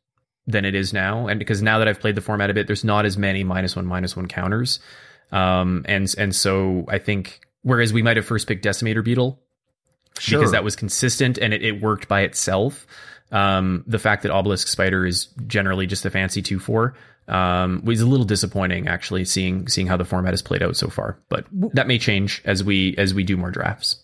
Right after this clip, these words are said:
Speaker 2: I, I think even if the Obelisk Spider wasn't a gold card, I'd still want the Steward 'cause I tend to favor cards that, like, the, the Steward of Solidarity is almost a two mana win condition.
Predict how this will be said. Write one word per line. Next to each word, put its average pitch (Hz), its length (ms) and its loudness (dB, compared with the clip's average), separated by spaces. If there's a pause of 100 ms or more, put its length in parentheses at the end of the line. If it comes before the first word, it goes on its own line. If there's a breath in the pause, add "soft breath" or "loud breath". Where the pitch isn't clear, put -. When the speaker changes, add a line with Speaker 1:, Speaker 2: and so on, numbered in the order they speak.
Speaker 2:
I, - 80 -12 (120)
I 175 100 4
think 254 280 0
even 285 200 4
if 196 80 0
the 139 140 0
Obelisk 135 440 0
Spider 120 400 2
wasn't 107 400 2
a 98 60 2
gold 107 320 2
card, 98 320 0
I'd 101 180 -2
still 165 280 0
want 127 200 2
the 120 80 0
Steward 104 560 0
'cause 110 160 0
I 101 60 2
tend 165 260 2
to 139 60 2
favor 117 380 2
cards 104 500 2
that, 95 320 -2 (400 soft breath)
like, 120 200 2
the, 131 280 0
the 123 180 -2
Steward 233 300 2
of 127 80 0
Solidarity 113 500 2
is 95 80 0 (160)
almost 127 640 2
a 110 80 -2
two 117 180 0
mana 101 260 2
win 92 260 -2
condition. 85 640 -6